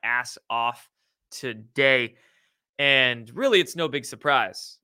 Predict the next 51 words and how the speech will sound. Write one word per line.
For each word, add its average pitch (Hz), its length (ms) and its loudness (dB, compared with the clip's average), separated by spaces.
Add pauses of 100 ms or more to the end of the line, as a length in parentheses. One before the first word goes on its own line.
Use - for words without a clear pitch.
And 139 100 -4
in 139 80 -2
fact, 156 360 2
it 135 60 -8
goes 135 180 -2
a 127 60 -4
whole 131 140 -4
lot 123 200 -4
deeper 127 260 -10
than 117 120 -16
this, 120 220 -8
but - 160 -12
it's 117 140 -14
good 156 240 -2
that 123 140 -8
this 127 120 -8
is 120 120 -16
hitting 131 240 -4
the 120 60 -10
mainstream 123 440 -6
media 185 400 0
to 175 200 -14
get 135 260 -4
people 139 300 -6
sort 135 340 -2
of 123 320 0
acquainted 156 680 -12
with 135 280 -8
the 131 240 -14
idea. 117 560 -6 (240)
So 156 320 -2
Amazon 156 840 0 (680)
is 165 180 -6
getting 170 300 0
grilled, 135 360 -4
like, 123 260 -2 (100)
right 127 240 -2
now. 117 180 -2
They're 147 140 0
on 196 80 0
the 165 80 0
hot 151 260 2
seat 139 240 -10
because 131 340 -10
they 165 460 0 (300)
recruited 147 920 -2
an 131 160 -6 (100)
army 190 480 0
of 143 360 -4
Twitter 185 400 4
trolls. - 640 -8